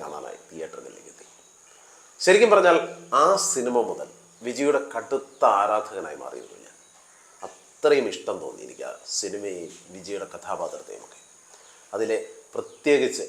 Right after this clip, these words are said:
പാട്ടുകൾ. എന്തായാലും ആ സിനിമ തിയേറ്ററിൽ നൽകുന്ന, നൽകിയിരുന്ന ഒരു സുഖമുണ്ട്. ഒരു മാസും ആക്ഷനും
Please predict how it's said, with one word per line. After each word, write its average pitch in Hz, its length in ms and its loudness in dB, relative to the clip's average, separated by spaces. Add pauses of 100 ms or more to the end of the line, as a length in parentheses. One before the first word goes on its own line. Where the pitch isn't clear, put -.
(140)
പാട്ടുകൾ. 73 340 -8 (1000)
എന്തായാലും 190 340 8 (340)
ആ 156 40 8 (140)
സിനിമ 156 220 2 (220)
തിയേറ്ററിൽ 139 560 0
നൽകുന്ന, 107 420 -4 (720)
നൽകിയിരുന്ന 110 520 -6 (260)
ഒരു 90 160 -14
സുഖമുണ്ട്. - 400 -16 (300)
ഒരു 117 100 -2 (120)
മാസും 113 460 0 (340)
ആക്ഷനും 107 420 -6